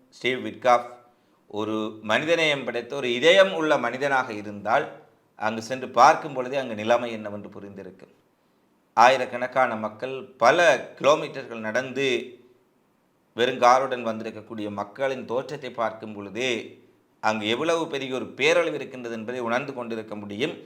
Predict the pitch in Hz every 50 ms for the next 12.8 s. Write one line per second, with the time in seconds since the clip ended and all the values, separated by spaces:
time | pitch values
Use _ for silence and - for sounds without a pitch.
0 | - _ _ _ _ - 139 147 160 160 165 147 135 156 - - 175 170 170 -
1 | - 135 143 160 170 - 180 175 165 160 156 151 139 147 139 131 127 127 - 135
2 | 123 120 117 120 113 110 98 110 104 107 113 135 147 139 127 117 104 - - -
3 | _ _ _ _ _ - 110 113 123 151 175 180 165 151 143 135 147 156 147 139
4 | 147 156 160 156 143 135 127 120 117 117 113 113 110 107 113 123 135 127 120 110
5 | 104 - - - 110 107 107 113 123 117 - - 110 107 107 107 104 104 101 98
6 | 101 107 104 - 104 101 98 98 101 107 113 113 104 101 95 98 107 110 - 107
7 | 104 - - 101 95 95 92 101 117 - 135 - - - _ _ _ _ _ -
8 | - 107 110 110 104 101 - - 104 117 139 147 147 143 123 120 117 113 113 113
9 | 110 110 120 139 117 - 120 113 110 110 107 110 110 107 104 104 - 139 156 175
10 | 175 165 147 131 123 123 117 113 - 113 107 - - 104 104 113 139 151 - -
11 | - - - _ _ _ _ - 127 139 156 170 185 190 190 170 156 147 151 143
12 | 147 - 151 143 143 143 143 - - 139 127 135 143 147 151 -